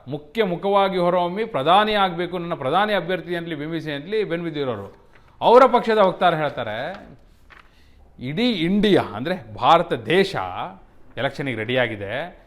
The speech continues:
ಆದ್ರೆ ಈ ಇಂಡಿ ಮೈತ್ರಿಕೂಟ ಇನ್ನೂ ಕೂಡ ರೆಡಿ ಆಗಿಲ್ಲ."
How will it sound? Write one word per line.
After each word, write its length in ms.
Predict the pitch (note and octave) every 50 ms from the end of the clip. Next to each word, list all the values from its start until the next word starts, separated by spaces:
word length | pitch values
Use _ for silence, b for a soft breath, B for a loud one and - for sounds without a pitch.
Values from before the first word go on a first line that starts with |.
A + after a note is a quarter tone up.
| _ - -
ಆದ್ರೆ 540 | G#2+ B2 C#3 E3+ G3+ A3 G#3 - - - - - _ _ _ _ - A#2
ಈ 80 | A#2 A2+ A#2
ಇಂಡಿ 260 | B2 D3+ D#3+ F3+ F3
ಮೈತ್ರಿಕೂಟ 640 | D#3 C3 A#2+ C#3 C#3 - E3 D#3 B2+ A#2+ A2 -
ಇನ್ನೂ 240 | C#3+ B2 A2 A2 A2
ಕೂಡ 200 | - - G#2 B2
ರೆಡಿ 380 | D#3+ D#3 A#2 G#2 G2+ A#2+ C3 B2
ಆಗಿಲ್ಲ." 500 | G2 G#2+ A2 F#2+ G2 F#2+ F#2 F2+ G2+